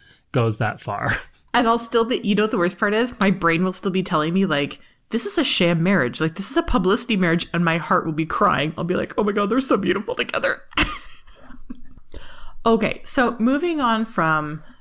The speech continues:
Speaker 2: two people that have gotten together and found love once again to, uh, the Hollywood Foreign Press Association, who,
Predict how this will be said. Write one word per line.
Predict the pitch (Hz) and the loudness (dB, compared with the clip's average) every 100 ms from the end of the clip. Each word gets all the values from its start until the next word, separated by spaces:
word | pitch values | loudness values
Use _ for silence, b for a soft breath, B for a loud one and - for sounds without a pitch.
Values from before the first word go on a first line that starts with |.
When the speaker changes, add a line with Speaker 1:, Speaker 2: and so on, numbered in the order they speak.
| - - | -20 -8
Speaker 2:
two | - 269 269 | 0 2 2
people | 254 220 - 196 196 | 0 0 2 2 2
that | 190 156 | 0 -2
have | 170 160 | -2 -4
gotten | 190 185 196 | -2 0 2
together | 202 196 180 180 | 2 2 2 0
and | - 139 139 | -2 -6 -10
found | - 170 175 165 | -2 0 2 2
love | 175 165 | 0 0
once | 170 170 | -2 0
again | 185 165 151 147 147 151 B B B | 0 0 0 -2 -4 -8 B B B
to, | - 196 165 156 151 151 143 - | -2 2 4 4 2 0 -2 0
uh, | 156 151 | 2 2
the | 160 | 2
Hollywood | 208 220 202 | 4 4 2
Foreign | 202 185 185 | 2 2 2
Press | - 170 | 0 -2
Association, | 175 - 160 165 151 156 165 151 147 B B | -4 -2 -4 0 -2 -2 -4 -6 -8 B B
who, | - 175 151 143 | 0 2 2 0